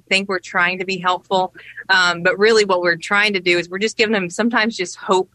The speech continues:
or even false hope, because some of the treatments that are out there, they're not even accessible, right? So family members, you know, if they can just sit with the person in the moment, learn to live in the present and accept every day as it is, then that helps the, the person a lot, you know, to where it can help alleviate a lot of those fears in the future.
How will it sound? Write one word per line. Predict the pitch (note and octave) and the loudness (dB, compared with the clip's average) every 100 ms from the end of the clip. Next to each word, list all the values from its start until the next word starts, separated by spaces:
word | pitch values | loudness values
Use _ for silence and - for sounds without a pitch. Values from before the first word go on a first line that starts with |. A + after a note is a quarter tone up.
| _ | _
or | G3+ | 4
even | A3 C4 D4 | 4 4 2
false | F#3 F3 - | 0 -2 -2
hope, | F3+ D#3+ | 0 0
because | F#3 G3 G#3 | 0 -4 0
some | C4 | 0
of | C#4 | 2
the | |
treatments | C#4 C4+ A3+ A3+ | 0 0 0 0
that | G3 | 4
are | E3+ | 4
out | F3+ | 2
there, | G3 F3 | 0 0
they're | F3+ | 2
not | F#3 | 2
even | F#3+ F#3+ E3+ | 0 -2 -4
accessible, | E3+ - D3+ D3+ - - - | -6 -4 -4 -4 -10 -10 -6
right? | E3+ E3+ E3 | 0 0 -2
So | - F3 E3 - - _ _ | -2 -2 -2 -10 -20 _ _
family | A3+ A3+ | 2 4
members, | A3 G#3 G3+ G3 | 2 2 0 0
you | |
know, | G3 | 0
if | F3 | 2
they | G3+ | 0
can | G#3+ | 0
just | A#3 A3+ | -2 -4
sit | - F3 | -2 -2
with | F3 | -2
the | F3+ | -4
person | - E3+ - | -2 -2 -2
in | D#3+ | -4
the | D#3 | -2
moment, | D#3 D#3 D#3 - _ - | -2 -2 -4 -6 _ -2
learn | F3+ F3+ F3+ | 2 2 0
to | - F3+ | -6 -2
live | E3+ | -2
in | E3+ | -2
the | D#3+ | -6
present | - D#3+ D#3 D#3 D3+ - _ | -2 -2 -2 -6 -6 -16 _
and | - E3 D#3+ | -2 0 0
accept | - - E3+ | 0 0 0
every | E3 D#3+ | 0 0
day | D#3+ D#3 | 0 2
as | D#3+ - | 2 0
it | D#3+ | 0
is, | A#3 - - _ | 0 -2 -16 _
then | F3+ F3 | -4 -2
that | F3+ D#3+ | -2 -2
helps | E3+ - | -4 -6
the, | - D#3+ _ | -16 -20 _
the | - | -10
person | - E3 D#3+ D3+ | -2 -4 -2 -4
a | D3 | -2
lot, | C#3+ C#3 | 2 0
you | D3 | 0
know, | D#3+ D#3 | -2 -2
to | - E3+ | -4 0
where | D#3+ | 2
it | D#3+ | 2
can | E3+ E3+ | -2 -6
help | F#3+ F#3 | -2 -2
alleviate | F#3 E3+ E3+ D#3+ D#3 | -2 -8 -2 0 2
a | |
lot | D3+ D3+ | 2 0
of | |
those | D3 - | -4 -8
fears | - D3+ D#3 | -6 -2 -2
in | - | -6
the | - | -14
future. | - C#3 - - | -12 -12 -14 -18